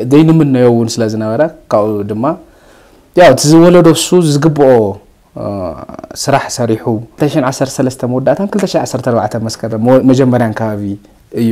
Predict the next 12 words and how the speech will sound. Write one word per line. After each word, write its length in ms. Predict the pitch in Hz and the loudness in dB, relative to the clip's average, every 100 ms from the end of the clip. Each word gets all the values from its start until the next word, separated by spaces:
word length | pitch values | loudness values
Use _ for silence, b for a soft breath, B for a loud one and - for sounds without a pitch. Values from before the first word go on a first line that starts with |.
| 110 98 113 131 | -2 -6 -12 -14
ዳርጋ 260 | 95 110 101 104 | -6 -4 -2 -6
ተጻሒፉ 360 | 107 110 110 - | -8 -8 -12 -8
ተወዲኡ። 380 | 110 107 127 185 - b b b b b b b b b b - | -6 -6 -6 -8 -10 b b b b b b b b b b 2
ያው 100 | 151 | 4
ዝዝከሮም 540 | 165 170 180 190 156 | 4 2 2 2 4
ዝነበርኩም 400 | 123 117 117 185 | 2 -2 -4 -2
ዘስታውሶም 540 | 160 - 120 110 160 156 | -2 -2 -2 -2 -2 -4
ስቶሪታት 520 | - 117 107 139 - - _ _ _ _ _ _ _ | -2 -2 -2 -2 -4 -10 _ _ _ _ _ _ _
ን-፣ 1120 | 135 135 131 123 113 107 104 101 98 90 82 98 b b _ _ _ _ _ _ - - - - | -6 -4 -2 -2 -2 -2 -4 -6 -8 -10 -14 -16 b b _ _ _ _ _ _ -20 -16 -16 -14
ዝተወሰነ 560 | 147 - 127 - 120 113 107 101 - _ _ - - - - _ _ _ | -16 -4 -2 0 -2 -2 -4 -8 -14 _ _ -20 -20 -20 -20 _ _ _
ናይ 240 | 113 113 113 110 104 - - - _ _ B B B B _ _ _ | -8 -2 0 0 -2 -6 -10 -16 _ _ B B B B _ _ _
ተቓልሲ 420 | - 117 151 - | -2 2 2 2